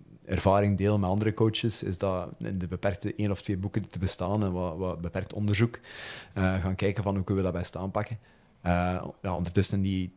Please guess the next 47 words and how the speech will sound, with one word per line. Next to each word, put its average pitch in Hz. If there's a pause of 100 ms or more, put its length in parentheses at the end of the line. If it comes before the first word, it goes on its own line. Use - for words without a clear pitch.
tien 107
jaar 98
dat 95
ik 90
het 98
doe, 113
ondertussen, 120
denk 120
ik, 120
eh, 95
is 90
dat 92
wel 92
sterk 95
geëvolueerd. 90
Wat 95
ik 98
nu 101
doe 113
ten 107
opzichte 90
van 90
toen, 107
denk 110
ik, 117
eh, 98 (420)
ja, 85
we 82
weten 87
natuurlijk 90
ook 98
wel 98
wat 87
meer. 92 (600)
Eh, 85 (260)
maar 82 (100)
ja, 92
het 87
is 95
boeiend 110
sowieso 101
om, 90
eh, 80 (280)
om, 82
om 82
ook 90
wel, 92